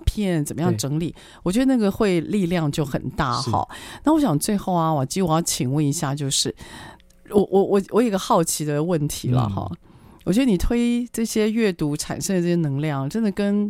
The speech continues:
Speaker 1: 我们台湾不管是社会上的人士或教育，其实都蛮有关的哈。
Speaker 2: 对。
Speaker 1: 哎，如果我那个，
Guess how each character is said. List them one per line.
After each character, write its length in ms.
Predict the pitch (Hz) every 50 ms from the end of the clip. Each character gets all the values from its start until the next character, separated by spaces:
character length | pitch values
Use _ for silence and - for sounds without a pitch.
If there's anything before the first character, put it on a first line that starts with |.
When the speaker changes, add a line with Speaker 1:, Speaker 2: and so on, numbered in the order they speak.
| 208 -
Speaker 1:
我 140 | - 156 139
们 120 | 147 147
台 220 | 151 156 160 147 156
湾 220 | 170 175 175 175
不 120 | 170 -
管 160 | 185 165 - 147
是 120 | 175 175
社 200 | - - 196 175
会 120 | 180 180
上 180 | 165 - 170 156
的 60 | 151
人 180 | 135 135 135 143
士 180 | - - 175
或 160 | 160 170 165 156
教 340 | - - 247 208 175 160
育， 240 | 170 175 156 135 - -
其 140 | - - 151
实 40 | 151
都 140 | 170 165
蛮 200 | 156 147 135 151 156
有 120 | 139 - -
关 280 | - - 127 127 131 131
的 120 | - -
哈。 100 | - 127
Speaker 2:
对。 140 | 113 101 107 - - - - - - - - -
Speaker 1:
哎， 80 | 214 226
如 140 | 233 302
果 380 | 302 311 240 165 127 107 - 170 - - - - - - - _ _ _ _ _ - - -
我 140 | - - 180
那 160 | 185 214 208
个， 420 | 185 175 165 165 160 160 160 175